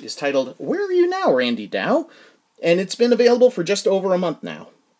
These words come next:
And if you don't use Amazon, you can find Where Are You Now, Randy Dow, as well as most of my other stories in paperback format at barnes and noble dot com. So please, if, if you love to read,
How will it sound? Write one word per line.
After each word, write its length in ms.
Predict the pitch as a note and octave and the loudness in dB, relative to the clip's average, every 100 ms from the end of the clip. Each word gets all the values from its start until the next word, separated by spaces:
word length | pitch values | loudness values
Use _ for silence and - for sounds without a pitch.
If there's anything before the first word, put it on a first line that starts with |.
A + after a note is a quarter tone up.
| _ | _
And 220 | F#3+ F#3+ G#3+ | 0 2 0
if 340 | F3+ F3 E3+ | -4 -6 -4
you 80 | F#3+ | -4
don't 200 | C#4 A#3 | -2 -2
use 200 | B3 A#3 | -4 -4
Amazon, 500 | G3+ A3+ A3 A3+ A3 | -2 -2 -2 -2 -2
you 100 | D3+ | -4
can 100 | A#2+ | -6
find 400 | - D#3+ F3 D3+ | -6 -4 -4 -4
Where 160 | F3+ E4 | -4 -2
Are 40 | |
You 160 | D4 D#4 | 0 0
Now, 260 | F4 B3+ | 0 -2
Randy 360 | A2+ A2+ G2+ G#2+ | -2 -4 -6 -4
Dow, 380 | G#2 F#2+ C#4 C4 - - - | -2 0 0 -2 -12 -20 -2
as 160 | - E3 | 0 8
well 160 | B3+ A#3+ | 10 12
as 140 | G3+ | 10
most 200 | C4 C4+ | 8 6
of 60 | A#3+ | 2
my 140 | G#3 | 4
other 160 | G#3 G#3+ | 4 2
stories 480 | - A#3+ B3+ A#3+ | 2 2 2 0
in 280 | - A3 D#4 | -4 -2 0
paperback 520 | D#4 D4 A3+ D3 - | 0 2 4 4 0
format 360 | D3+ B2+ A#2+ D3 | -4 -6 -6 -8
at 240 | A#2+ B2 - | -4 -4 -2
barnes 260 | C#3+ C#3+ | -4 -2
and 160 | C#3 C3 | -2 -2
noble 300 | C3 B2 A#2+ | -4 -4 -4
dot 240 | A#2+ - | -4 -4
com. 340 | - C#3 G#2 - _ | -8 -8 -8 -10 _
So 220 | - D5+ - - | 6 6 6 0
please, 340 | D4 G3+ - - - - A3 | 0 0 -4 -16 -20 -16 -6
if, 180 | G3 - | -6 -4
if 120 | E3 | -2
you 60 | D3+ | 6
love 220 | B3+ D4 | 6 6
to 80 | E4 | 0
read, 320 | D#3+ A2+ F#3+ | -2 -6 -10